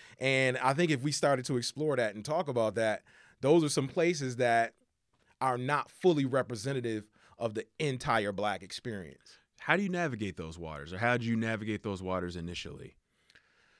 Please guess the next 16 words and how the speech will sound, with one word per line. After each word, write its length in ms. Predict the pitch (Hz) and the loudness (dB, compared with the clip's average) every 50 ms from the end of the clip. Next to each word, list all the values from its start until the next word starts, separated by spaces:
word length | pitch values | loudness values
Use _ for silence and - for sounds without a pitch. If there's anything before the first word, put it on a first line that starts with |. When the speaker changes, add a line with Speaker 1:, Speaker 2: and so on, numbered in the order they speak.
| _ _ _ _ _ _ _ _ _ _ _ _ | _ _ _ _ _ _ _ _ _ _ _ _
Speaker 1:
Whew. 240 | - 247 285 220 113 - - - - - - - | 2 4 4 4 2 0 -4 -16 -18 -18 -18 -16
Now, 160 | 78 85 87 | -14 -8 -2
that's 240 | 90 107 143 - - | 0 0 0 0 -2
a 40 | 107 | -6
deep 260 | 92 110 117 104 - | -6 -6 -6 -6 -4
question 360 | - - 175 160 - - 104 104 | -2 0 0 0 0 -2 -4 -4
because 220 | 110 - 127 113 | -2 -2 0 2
that's 180 | 127 170 202 - | 4 4 4 4
something 240 | 202 165 139 147 | 4 2 2 2
I 80 | 143 139 | 0 2
think 200 | - 165 151 131 | 2 0 0 0
that 120 | 139 139 135 | 0 0 0
started 320 | - - 147 175 196 151 120 | 0 0 0 0 0 0 0
at 140 | 147 170 | 0 0
Hutch 200 | - 120 107 - | -2 -4 -6 -6
Tech. 360 | - 156 151 98 - - _ | -4 -4 -4 -4 -6 -8 _